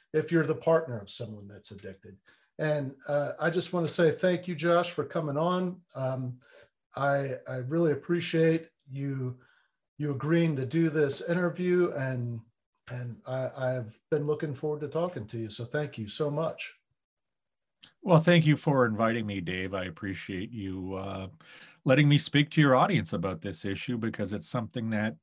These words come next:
Speaker 2: so few people still want to talk about. But if we're going to talk about pornography addiction in this world, we need to be able to, uh, kind of man up and,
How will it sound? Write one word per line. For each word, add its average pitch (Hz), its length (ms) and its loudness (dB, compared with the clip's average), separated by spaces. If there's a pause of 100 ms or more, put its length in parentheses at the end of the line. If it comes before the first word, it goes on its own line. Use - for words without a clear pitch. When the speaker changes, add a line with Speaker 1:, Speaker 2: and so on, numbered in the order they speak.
(100)
Speaker 2:
so - 300 0
few 113 260 -2
people 104 540 0
still 110 580 2
want 101 340 -2
to - 80 -8
talk 120 340 2
about. 87 420 -4
But 98 180 -6
if 113 240 -6
we're 101 180 0
going 113 440 0
to 113 480 6 (460)
talk 151 320 8
about 120 280 6
pornography 113 840 2
addiction 110 580 -2
in 110 240 -6
this 101 300 -4
world, 110 340 0
we 104 140 -2
need 104 220 -2
to 113 60 -4
be 113 220 0
able 113 340 -4
to, 117 340 -2
uh, 110 300 2 (120)
kind 110 220 -10
of 101 80 -10
man 92 400 -6
up 143 300 0
and, 87 260 -8